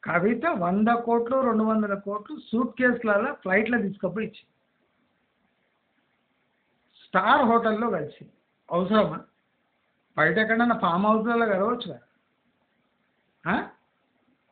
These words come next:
ఏ పుణ్యక్షేత్రాలకు పోయి పోయినట్టు పోయి ఇచ్చి రావచ్చు కదా. లేదు, బాగా గొప్ప దందా చేసి. అంటే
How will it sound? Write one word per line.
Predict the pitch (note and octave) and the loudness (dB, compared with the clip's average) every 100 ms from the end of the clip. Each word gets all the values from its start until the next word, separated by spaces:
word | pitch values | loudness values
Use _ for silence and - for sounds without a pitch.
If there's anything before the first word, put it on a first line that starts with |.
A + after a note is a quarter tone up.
| _ _ _ _ _ _ _ _ _ _ - | _ _ _ _ _ _ _ _ _ _ -6
ఏ | F#3 | -4
పుణ్యక్షేత్రాలకు | G#3+ F#3 G3 A3 A#3 A3+ A3+ A#3+ A#3 | -2 -2 -2 0 0 0 0 0 2
పోయి | A3+ | 0
పోయినట్టు | A3 G3+ G#3 A#3 - | 0 -2 0 -2 0
పోయి | A3+ | -2
ఇచ్చి | A3+ - - | -2 -6 -4
రావచ్చు | G#3+ G#3+ A3 F3 | -2 -2 -4 -12
కదా. | C3+ - | -16 -8
లేదు, | D#3 A#3 A#3+ - _ _ _ _ _ - | -2 0 -2 -8 _ _ _ _ _ -14
బాగా | B2 D#3+ A3 B3+ G3 | -2 2 2 2 2
గొప్ప | G#3+ - C#4+ | 0 0 -4
దందా | G#3 - E3+ F3 | -4 -4 -2 -2
చేసి. | D3+ - - _ _ _ _ _ _ _ _ _ _ _ _ _ _ _ _ _ _ _ _ _ _ _ _ _ _ _ _ _ _ _ _ _ _ _ - | -4 -8 -14 _ _ _ _ _ _ _ _ _ _ _ _ _ _ _ _ _ _ _ _ _ _ _ _ _ _ _ _ _ _ _ _ _ _ _ -8
అంటే | - - C4 - | -4 2 2 2